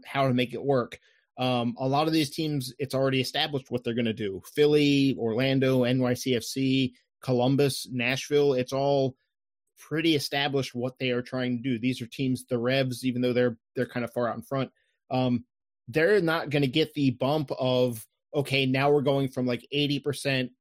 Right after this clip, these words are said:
understanding to ninety percent to a hundred percent. So those gains aren't gonna be there for them,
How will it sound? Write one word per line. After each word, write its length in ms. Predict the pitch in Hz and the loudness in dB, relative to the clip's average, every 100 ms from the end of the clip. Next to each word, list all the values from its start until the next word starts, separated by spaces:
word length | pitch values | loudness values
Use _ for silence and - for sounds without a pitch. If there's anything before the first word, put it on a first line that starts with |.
| _ _ _ | _ _ _
understanding 840 | 135 135 131 - 139 135 131 127 123 | -2 0 0 0 0 2 0 0 -2
to 140 | 127 | -2
ninety 440 | 127 131 135 135 | -2 -2 0 -2
percent 420 | 123 107 - 120 - | -2 -8 -8 -8 -6
to 160 | 127 | -6
a 40 | 113 | -4
hundred 300 | 143 143 - | -4 -6 -8
percent. 360 | 113 110 104 _ _ _ _ - 110 _ _ | -8 -8 -10 _ _ _ _ -20 -20 _ _
So 320 | - - 151 151 | -14 0 2 4
those 280 | 151 170 | 4 2
gains 380 | 127 160 180 143 | 0 -2 -2 -4
aren't 200 | 135 107 | -6 -6
gonna 160 | 131 123 | -6 -6
be 180 | 135 143 | -6 -4
there 200 | 127 117 | -4 -4
for 140 | 113 | -8
them, 320 | 107 87 80 | -8 -12 -18